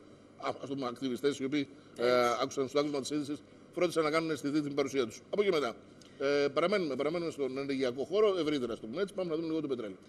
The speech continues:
Speaker 2: Λοιπόν, πάμε να δούμε το πετρέλαιο, το οποίο καταφέρει να σημειώνει κέρδη στο κλείσιμο της, α, χρονιάς και να ξεπερνά τα πενήντα τρία δολάρια αυτή την ώρα. Στα πενήντα τρία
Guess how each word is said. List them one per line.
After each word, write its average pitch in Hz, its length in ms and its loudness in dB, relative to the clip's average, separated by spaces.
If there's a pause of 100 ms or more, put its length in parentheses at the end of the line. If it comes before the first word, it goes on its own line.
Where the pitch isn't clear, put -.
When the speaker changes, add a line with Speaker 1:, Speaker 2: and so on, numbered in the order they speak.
(280)
Speaker 2:
Λοιπόν, 220 280 -6
πάμε 233 160 -4
να 254 60 -4
δούμε 254 140 -4
το 233 100 -6
πετρέλαιο, 214 580 -2
το 247 100 -6
οποίο 233 440 -4
καταφέρει 214 420 -6
να 233 120 -6
σημειώνει 208 1120 -8
κέρδη 185 800 -2
στο 190 200 -2
κλείσιμο 208 520 -4
της, 185 340 -4
α, 175 240 -4
χρονιάς 180 600 -2
και 226 100 -6
να 214 100 -6
ξεπερνά 220 640 -4
τα 196 340 0
πενήντα 196 300 -4
τρία 226 260 0
δολάρια 208 540 0
αυτή 175 200 -6
την 170 200 -6
ώρα. 185 200 -2
Στα 214 120 -8
πενήντα 196 300 -4
τρία 220 280 -4